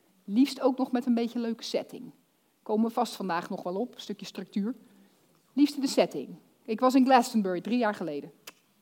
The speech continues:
Kan ik plaatsen. Even in één zin,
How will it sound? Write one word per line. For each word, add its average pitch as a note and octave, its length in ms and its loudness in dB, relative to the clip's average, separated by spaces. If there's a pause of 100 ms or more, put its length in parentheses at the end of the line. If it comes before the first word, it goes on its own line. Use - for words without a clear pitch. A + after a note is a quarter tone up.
(300)
Kan G#3+ 140 -8
ik F#3+ 100 -6
plaatsen. F3 420 -8 (1800)
Even D#4 280 8
in C#4+ 120 6
één D4 240 8
zin, C#4+ 600 4